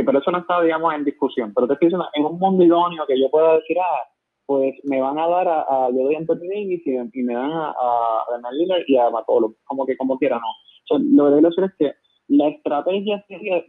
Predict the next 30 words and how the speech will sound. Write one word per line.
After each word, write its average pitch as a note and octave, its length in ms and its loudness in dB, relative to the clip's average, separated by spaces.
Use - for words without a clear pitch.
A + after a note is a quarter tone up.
tienes C#3+ 260 -4
a E3+ 80 -2
LeBron, E3+ 440 0
digamos, E3+ 520 -2
que B2 120 2
en - 80 -2
algún A#2+ 300 0
momento D3 380 0
la B2 120 4
edad A2+ 160 4
lo B2 100 4
va C3 100 4
a C3+ 40 -2
azotar, D3+ 420 -2
tú C3+ 120 -2
tienes B2+ 280 -4
que C#3 80 0
tener D3+ 440 -4
a B2 120 0
dos A#2+ 160 2
estrellas E3+ 640 0
que A#2 140 2
ya A2+ 120 4
estén D3+ 440 -2
ahí C3 300 2
cerca D3 340 -2
para A2+ 240 -2
coger A2+ 240 0
la B2 100 -2
batuta, D#3 480 -2